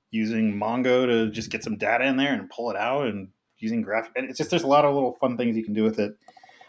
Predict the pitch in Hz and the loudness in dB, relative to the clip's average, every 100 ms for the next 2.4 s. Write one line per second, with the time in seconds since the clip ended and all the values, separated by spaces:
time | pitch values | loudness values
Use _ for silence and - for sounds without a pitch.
0 | _ - 104 98 92 90 - _ _ _ | _ -6 -2 -2 -4 -8 -14 _ _ _
1 | - 110 104 - - - _ 101 98 90 | -10 -6 -6 -8 -14 -18 _ -10 -8 -8
2 | 90 87 - - | -8 -10 -14 -14